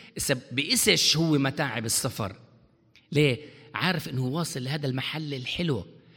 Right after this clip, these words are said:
هذا محل إنه ينبسط فيه وينيز حاله ويكيف هو وعيلته. فبقول لك، ما بطلعش على ستاشر ساعة سفر،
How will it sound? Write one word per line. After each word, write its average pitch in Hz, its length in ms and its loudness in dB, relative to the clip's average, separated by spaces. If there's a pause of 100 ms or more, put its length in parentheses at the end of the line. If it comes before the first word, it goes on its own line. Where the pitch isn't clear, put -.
(160)
هذا 151 200 -4
محل 131 500 -6
إنه 120 320 -6
ينبسط 143 480 2
فيه 143 340 -4
وينيز 147 680 -8
حاله 151 360 -6
ويكيف 160 840 0
هو 196 100 0
وعيلته. 170 540 -2 (480)
فبقول 175 280 0
لك، 196 160 -4
ما 160 140 -2
بطلعش 165 520 2
على 139 60 -6
ستاشر 127 480 -2
ساعة 107 320 -2
سفر، 107 380 -6